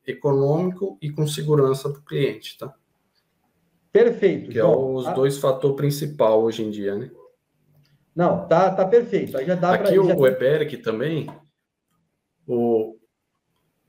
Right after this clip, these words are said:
Speaker 1: o pessoal, quando a gente faz a, o lançamento de estrutura, o Eberic, acho que tem uns dois anos pra cá, é, liberou o três D da armadura, tá? Ó,
Speaker 2: Olha
Speaker 1: a gente
Speaker 2: que bacana,
Speaker 1: consegue
Speaker 2: hein?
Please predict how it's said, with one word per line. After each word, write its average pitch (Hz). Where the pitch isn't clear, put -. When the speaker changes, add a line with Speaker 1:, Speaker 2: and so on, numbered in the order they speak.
Speaker 1:
o 113
pessoal, 120
quando 113
a 107
gente 104
faz 101
a, 92
o 95
lançamento 101
de 98
estrutura, 131
o 123
Eberic, 113
acho 117
que -
tem 135
uns 123
dois 120
anos 110
pra 101
cá, 135
é, 101
liberou 117
o 131
três 143
D 139
da 135
armadura, 120
tá? 117
Ó, -
Speaker 2:
Olha 180
Speaker 1:
a 196
gente 196
Speaker 2:
que 196
bacana, 175
Speaker 1:
consegue 131
Speaker 2:
hein? -